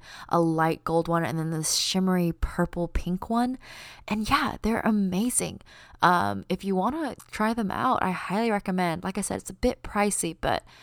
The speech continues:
most definitely worth it. All right, back to the podcast. So, like I said in the beginning of the podcast, I have been loving Beyond Two Souls. It's a PlayStation game, um, and it is an interactive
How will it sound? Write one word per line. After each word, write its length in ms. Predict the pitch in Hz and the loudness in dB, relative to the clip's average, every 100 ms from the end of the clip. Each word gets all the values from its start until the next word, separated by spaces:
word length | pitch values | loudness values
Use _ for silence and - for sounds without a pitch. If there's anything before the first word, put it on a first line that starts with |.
| - - _ 190 | -20 -20 _ -4
most 380 | 185 180 - | 0 0 0
definitely 500 | 170 156 - - 180 | -2 -4 -6 -10 -8
worth 340 | 180 - - - | -8 -10 -10 -16
it. 120 | - _ _ _ _ _ _ _ - | -18 _ _ _ _ _ _ _ -10
All 80 | 170 | -6
right, 220 | 147 - - | -6 -8 -2
back 220 | 202 - | -2 -2
to 100 | - | -8
the 40 | - | -10
podcast. 640 | - - - - - - - _ _ _ _ _ _ _ - - - _ _ _ - | -10 -10 -10 -16 -16 -18 -20 _ _ _ _ _ _ _ -20 -20 -20 _ _ _ -6
So, 480 | - 233 180 175 - | 2 4 6 2 4
like 260 | - 202 196 | 4 4 4
I 80 | |
said 240 | 180 185 170 | 2 2 2
in 160 | 170 | 2
the 80 | 170 | 0
beginning 380 | 170 175 190 190 | 0 2 4 4
of 80 | 175 | 2
the 100 | 165 | -2
podcast, 560 | 170 165 - 165 170 - | -2 -4 -4 -6 -4 -2
I 140 | 170 | -2
have 440 | 170 180 175 - - | 0 -2 -2 -4 -2
been 300 | 175 170 - 175 | 0 0 -2 -2
loving 560 | 175 175 175 180 180 | 2 2 2 2 0
Beyond 500 | 165 175 170 170 175 | 0 2 4 2 0
Two 180 | - 175 | -2 -4
Souls. 440 | - 180 175 - - | 0 0 0 -2 -6
It's 140 | - | -6
a 60 | 170 | -4
PlayStation 760 | - 170 - 170 165 - 170 | -2 -2 -2 -4 -4 -2 -2
game, 380 | 170 165 185 226 - - - - - | 0 0 2 0 -4 -20 -20 -12 0
um, 500 | 190 180 180 180 180 190 | 2 4 4 4 2 2
and 160 | 196 | 2
it 160 | 190 208 | 2 0
is 380 | 202 196 185 - | 0 0 0 0
an 300 | 180 175 - | 0 0 4
interactive 680 | 233 247 226 214 - 196 | 6 6 4 0 -4 -4